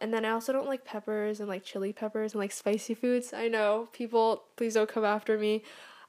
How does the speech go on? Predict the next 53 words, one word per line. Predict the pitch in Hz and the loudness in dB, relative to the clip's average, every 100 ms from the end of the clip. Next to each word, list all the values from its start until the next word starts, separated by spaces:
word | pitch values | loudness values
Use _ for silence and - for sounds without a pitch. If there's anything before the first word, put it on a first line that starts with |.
| - | 4
I | 262 | 6
think | 262 359 | 6 4
I | 415 | 4
would | 339 | 4
like | 233 214 226 - | 2 2 2 0
to | 302 | 2
like | 311 | 2
spicy | 311 - 302 - 294 | 2 -2 -2 -2 -4
foods, | - 330 320 240 | -2 -2 -2 -4
but | - 226 | 2 2
I | |
just | 233 262 - _ | 2 -2 -6 _
never | 214 202 214 220 | -6 -2 0 0
really, | 214 202 | 2 0
like, | 190 185 | -2 -2
grew | 185 | 0
up | 190 220 | 0 0
eating | - 202 226 | -2 0 0
spicy | 226 269 254 269 | 4 4 4 0
foods | 294 285 | 0 0
'cause | - 214 | 0 -2
my | 185 | -4
family | - - 208 | -6 -6 -4
doesn't | 214 233 | -4 -2
like | 233 240 | -4 -4
spicy | 247 233 233 | -4 -4 -4
foods. | 240 240 233 - - - - - | 0 2 2 -2 -20 -20 -20 0
Um, | - 196 180 - - | 2 4 2 -6 -8
so | - 214 180 160 | -2 2 4 2
I | - | 0
just | 185 - | -4 -4
never | 175 165 190 | -4 -2 -4
kind | - 170 | -4 -6
of, | 170 | -4
like, | 143 113 - - | -4 -6 -10 -6
got | 202 196 | -4 -2
an | 202 | -4
affinity | 214 - 170 - 208 | -6 -6 -6 -6 -8
for | - - | -6 -4
it. | - - - - _ | -4 -6 -16 -20 _
So, | - | 0
like, | 202 | 0
even | 190 233 269 | 0 0 0
in, | 294 302 | 2 0
like, | 233 | -2
cup | - 190 | -2 -6
noodles, | 208 220 247 254 247 - | 0 2 4 2 -2 -10
I | |
can't | 214 196 208 | -8 -6 -6
have | 220 | -6
the | 214 | -8
spicy | - - - - | -6 -6 -6 -8
ones. | 57 65 - 226 | -8 -8 -10 -14